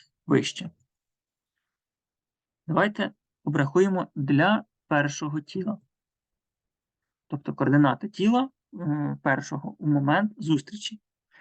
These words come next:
Замість часу ми підставляємо значення три секунди і отримуємо, що ікс один дорівнює мінус вісім плюс два, що множиться на три. Два на три у нас шість, мінус вісім плюс шість буде давати мінус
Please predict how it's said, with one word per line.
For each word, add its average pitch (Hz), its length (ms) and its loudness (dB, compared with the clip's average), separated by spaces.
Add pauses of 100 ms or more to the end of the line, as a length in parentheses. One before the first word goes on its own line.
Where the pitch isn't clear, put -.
(460)
Замість 220 460 0 (200)
часу - 580 0
ми 143 160 4
підставляємо 139 760 0 (680)
значення 139 480 0
три 147 200 0
секунди 175 680 -4
і 170 100 2
отримуємо, 139 560 -2
що - 260 -12
ікс 156 240 -4
один 147 280 0
дорівнює 208 380 2 (360)
мінус 151 400 4
вісім 143 540 -2 (140)
плюс 147 300 0
два, 139 380 -4
що - 180 -10
множиться 139 400 -2
на 135 120 -2
три. - 240 -10 (340)
Два 151 240 0
на 131 120 0
три 139 180 -4
у 123 100 -6
нас 131 180 -6
шість, 220 360 0
мінус 135 300 -2
вісім - 340 0
плюс 135 260 -8
шість 220 400 -2
буде 135 180 -8
давати 147 460 -2 (360)
мінус 208 520 4